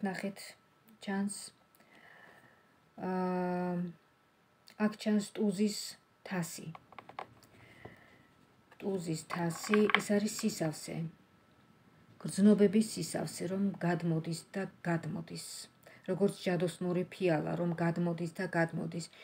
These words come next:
თუ თქვენ არ შეაჩერეთ, ვინ შეაჩერებს ამას? რომელიღაცა უნდა გახვიდეთ ამ ურთიერთობიდან.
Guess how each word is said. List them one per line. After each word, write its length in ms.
თუ 140
თქვენ 300
არ 140
შეაჩერეთ, 680
ვინ 180
შეაჩერებს 720
ამას? 360
რომელიღაცა 600
უნდა 200
გახვიდეთ 560
ამ 160
ურთიერთობიდან. 880